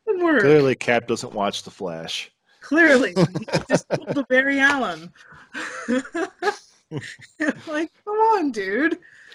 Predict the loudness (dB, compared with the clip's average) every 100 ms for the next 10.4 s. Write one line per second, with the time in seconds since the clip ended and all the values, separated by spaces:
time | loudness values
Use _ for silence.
0 | -20 -20 -20 -20 -14 -10 0 2 2 0
1 | -4 _ -6 -4 -2 -4 -6 -6 -6 -2
2 | -2 -2 -8 -12 -18 _ -20 -20 -6 0
3 | 4 6 6 4 0 -4 -2 0 -2 -4
4 | -2 0 0 -2 -4 -8 _ _ _ _
5 | _ _ _ _ _ _ _ _ _ _
6 | _ -2 0 2 4 2 2 -4 -4 -4
7 | -8 -6 -2 -2 -2 -6 -10 -10 -10 _
8 | _ _ _ -20 -12 -8 -6 -2 0 -2
9 | -4 -8 -4 2 4 4 2 -4 -6 -6
10 | -4 -4 -6